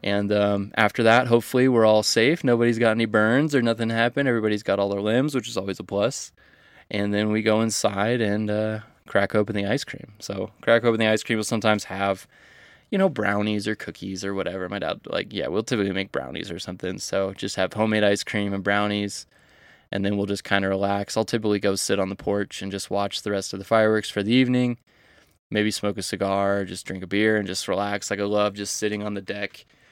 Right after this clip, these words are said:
the way our, the way our house is positioned, we can see, like, the entire cove from where we are. So you can just sit up there and see all these people lighting off fireworks. Like, it's such a cool view. And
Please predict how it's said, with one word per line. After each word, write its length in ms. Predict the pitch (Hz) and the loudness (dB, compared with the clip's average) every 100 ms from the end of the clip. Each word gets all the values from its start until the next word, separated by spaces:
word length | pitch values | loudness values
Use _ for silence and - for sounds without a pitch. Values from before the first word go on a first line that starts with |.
| _ - | _ -8
the 100 | 107 | -2
way 240 | 104 107 | 2 2
our, 380 | 104 104 101 - - _ _ _ _ _ _ - | 2 0 -2 -4 -10 _ _ _ _ _ _ -6
the 100 | 117 | -2
way 140 | 104 101 | 2 2
our 120 | 101 | 2
house 340 | 98 104 - | 0 -2 -2
is 100 | 101 | -8
positioned, 540 | - 95 101 - 104 98 | -8 -8 -8 -6 -6 -6
we 100 | 101 | -8
can 140 | 98 | -8
see, 360 | - - 104 101 | -6 -6 -6 -6
like, 200 | 101 - | -8 -10
the 100 | 196 | -12
entire 520 | 95 - 98 78 - | -12 -12 -10 -10 -12
cove 600 | - - 73 - - - _ - - _ | -10 -8 -8 -10 -16 -20 _ -20 -20 _
from 120 | 104 | -4
where 180 | 92 82 | -2 -2
we 120 | - | -2
are. 320 | - - 107 - | -4 -6 -10 -12
So 200 | - 90 | -4 -4
you 140 | 95 | -4
can 160 | 104 95 | -6 -8
just 160 | 95 - | -8 -4
sit 200 | 104 101 | -2 -2
up 120 | 95 | -2
there 260 | 98 98 98 | -2 -2 -2
and 120 | 101 | -6
see 240 | - 101 | -6 -6
all 240 | 82 98 95 | -6 -6 -6
these 220 | 95 - | -8 -8
people 360 | - 95 98 98 | -10 -6 -4 -4
lighting 260 | 95 95 | -4 -8
off 140 | 95 - | -10 -8
fireworks. 680 | - 98 101 101 98 98 98 | -6 -4 -2 -2 -4 -6 -10
Like, 160 | 95 | -10
it's 120 | 95 | -8
such 220 | - 95 - | -6 -6 -8
a 40 | |
cool 300 | - 98 92 | -6 -4 -4
view. 440 | - 90 87 92 82 | -6 -4 -2 -2 -4
And 220 | - | -8